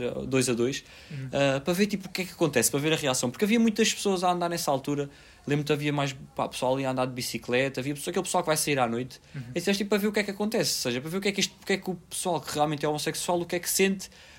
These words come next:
Speaker 1: ah, para ver se é, pronto, se é frescura, se afinal aquilo não acontece nada, ou se realmente são gozados.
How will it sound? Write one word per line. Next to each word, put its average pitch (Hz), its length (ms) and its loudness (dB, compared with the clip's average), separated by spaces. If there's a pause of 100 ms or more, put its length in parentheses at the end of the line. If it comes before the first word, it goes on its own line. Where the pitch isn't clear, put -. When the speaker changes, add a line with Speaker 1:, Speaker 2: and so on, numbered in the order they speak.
(120)
Speaker 1:
ah, 160 180 0
para 170 100 2
ver 170 100 -4
se 165 200 -2
é, 135 100 -4
pronto, 190 260 2
se - 80 4
é - 40 2
frescura, 180 720 4
se - 180 -2
afinal 143 380 -2
aquilo 143 220 -2
não 143 100 -2
acontece 143 340 -2
nada, 170 320 0 (180)
ou 165 80 -2
se - 160 -2
realmente 175 260 2
são 170 120 -2
gozados. 151 340 -2